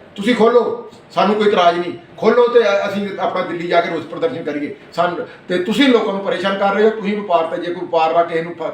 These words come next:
ਪਰੇਸ਼ਾਨੀ ਆ ਰਹੀ ਆ ਜਾਂ ਕੋਈ ਹੋਰ ਕੋਈ ਪਰੇਸ਼ਾਨੀ ਆਉਣ ਜਾਣ ਚ ਆ ਰਹੀ ਆ, ਤੇ ਉਹ ਸਰਕਾਰ ਜ਼ਿੰਮੇਵਾਰ ਆ ਕੇਂਦਰ ਦੀ, ਹਰਿਆਣੇ ਦੀ, ਉਹ ਸਰਕਾਰ ਜ਼ਿੰਮੇਵਾਰ ਆ, ਉਹ, ਉਹ, ਉਹ ਆਪਣਾ ਰਸਤਾ ਖੋਲ੍ਹਣ ਤੇ ਲੋਕਾਂ ਨੂੰ ਜਿਹੜਾ ਵਾ ਇਸ ਜਿਹੜੀ,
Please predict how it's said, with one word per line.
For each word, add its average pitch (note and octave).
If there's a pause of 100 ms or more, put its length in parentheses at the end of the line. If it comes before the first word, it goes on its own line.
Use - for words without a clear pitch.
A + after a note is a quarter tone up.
ਪਰੇਸ਼ਾਨੀ E3
ਆ D#3
ਰਹੀ E3+
ਆ E3 (280)
ਜਾਂ F3
ਕੋਈ D3
ਹੋਰ G3
ਕੋਈ A3
ਪਰੇਸ਼ਾਨੀ F3
ਆਉਣ E3+
ਜਾਣ F3
ਚ -
ਆ E3
ਰਹੀ E3+
ਆ, D#3 (460)
ਤੇ -
ਉਹ A#3 (160)
ਸਰਕਾਰ G#3
ਜ਼ਿੰਮੇਵਾਰ F#3+
ਆ F3+
ਕੇਂਦਰ F3+
ਦੀ, A#3
ਹਰਿਆਣੇ E3+
ਦੀ, A3+ (360)
ਉਹ C4+
ਸਰਕਾਰ F#3+
ਜ਼ਿੰਮੇਵਾਰ E3+
ਆ, E3 (360)
ਉਹ, A3 (180)
ਉਹ, G#3
ਉਹ G3+
ਆਪਣਾ F#3
ਰਸਤਾ F3
ਖੋਲ੍ਹਣ B3+ (640)
ਤੇ G3+
ਲੋਕਾਂ F#3+
ਨੂੰ F#3+
ਜਿਹੜਾ F#3
ਵਾ -
ਇਸ G3
ਜਿਹੜੀ, F3